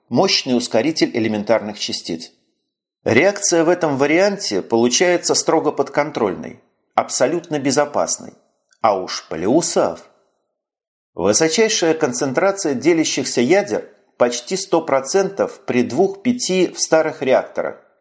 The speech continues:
и при двадцати в реакторах на быстрых нейтронах. А в качестве делящегося материала, кроме урана,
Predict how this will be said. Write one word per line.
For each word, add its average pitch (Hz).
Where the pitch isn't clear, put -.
и 131
при 123
двадцати 117
в 98
реакторах 160
на 117
быстрых 113
нейтронах. 95
А 113
в -
качестве 147
делящегося 127
материала, 120
кроме 120
урана, 120